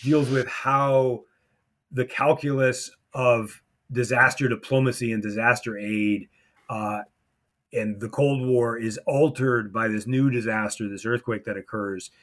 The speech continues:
in Agadir, the southern city on, on the Atlantic coast of Morocco. Um, then the next chapter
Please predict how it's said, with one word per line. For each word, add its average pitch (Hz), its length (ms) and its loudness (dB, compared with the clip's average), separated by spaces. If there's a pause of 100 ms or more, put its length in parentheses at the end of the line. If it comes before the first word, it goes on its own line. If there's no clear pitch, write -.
(300)
in 113 100 -6
Agadir, 113 460 2
the 101 80 -10
southern 110 420 -2
city 101 320 -6
on, 98 200 -10
on 101 200 -12
the 98 80 -14
Atlantic 104 380 -8
coast 104 240 -10
of 101 60 -16
Morocco. 120 540 0 (760)
Um, 123 420 0 (160)
then 165 240 4
the 151 100 -4
next 208 280 0
chapter 151 560 0